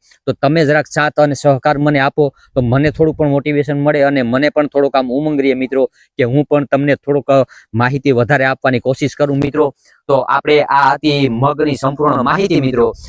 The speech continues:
તો તમામ ખેડૂત મિત્રોને પણ આ ખ્યાલ આવે એના માટે થઈને મિત્રો શેર કરવાનું ભૂલતા નહીં તમામ ખેડૂત મિત્રો.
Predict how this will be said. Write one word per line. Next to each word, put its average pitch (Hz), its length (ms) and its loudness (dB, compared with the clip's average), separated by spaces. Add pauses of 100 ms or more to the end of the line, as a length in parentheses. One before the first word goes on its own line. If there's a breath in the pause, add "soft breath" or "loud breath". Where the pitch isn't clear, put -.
(160 loud breath)
તો 135 120 0
તમામ 160 360 -2
ખેડૂત 156 340 -2
મિત્રોને 160 440 -2
પણ 160 160 0
આ 151 160 -2
ખ્યાલ 151 300 -2
આવે 147 240 0
એના 143 200 0
માટે 135 240 -4
થઈને 139 360 -2
મિત્રો 131 380 -2 (300)
શેર 196 420 0
કરવાનું 147 420 0
ભૂલતા 139 300 0
નહીં 143 140 -4
તમામ 147 340 -2
ખેડૂત 135 340 -2
મિત્રો. 131 380 -2